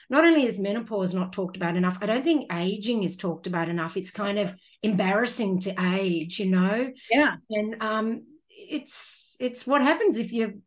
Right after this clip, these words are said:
Speaker 1: are lucky enough to keep living. <laughs>
Speaker 2: Yeah, right. We're on the
Speaker 1: You
Speaker 2: side
Speaker 1: know?
Speaker 2: of the dirt. Good. Yeah.
Speaker 1: Yeah, you know,
Speaker 2: Yeah.
Speaker 1: so it's like, it's not, you know, I used to be embarrassed about my age, going, "Oh my God, I'm so old." But now it's like, "No, I'm gonna be proud of it," you know?
Speaker 2: Yeah.
Speaker 1: And
Speaker 2: Absolutely.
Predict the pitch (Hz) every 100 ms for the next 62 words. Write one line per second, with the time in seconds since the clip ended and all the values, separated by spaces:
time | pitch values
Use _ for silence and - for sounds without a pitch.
0 | - 208 220 240 262 233 226 226 226 226
1 | 240 302 294 170 - - - - - -
2 | 403 339 190 240 240 190 - 214 226 233
3 | 240 262 - 262 302 302 - - 254 220
4 | 285 311 294 196 - - 285 302 302 381
5 | 392 - 311 294 285 285 - 285 269 262
6 | - - - 240 247 254 - 254 233 226
7 | 285 - - - - - 107 - 240 285
8 | 302 233 220 185 190 220 190 190 185 185
9 | 214 185 180 196 196 156 208 190 185 208
10 | 240 262 294 330 330 277 277 294 254 233
11 | 247 294 269 262 185 165 202 220 185 151
12 | 202 190 185 220 285 277 311 320 202 _
13 | _ _ _ _ _ - 247 247 240 226
14 | 233